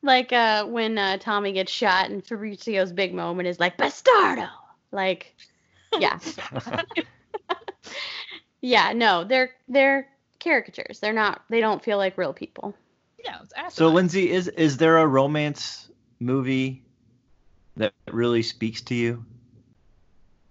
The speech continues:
Speaker 3: I don't think so. Oh, I, I, I like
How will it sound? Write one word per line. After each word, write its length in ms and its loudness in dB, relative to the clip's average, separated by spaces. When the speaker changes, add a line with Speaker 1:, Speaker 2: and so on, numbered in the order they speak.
Speaker 3:
I 120 -8
don't 300 -12
think 240 -14
so. 540 -20
Oh, 500 -4
I, 240 -2
I, 200 4
I 120 4
like 460 0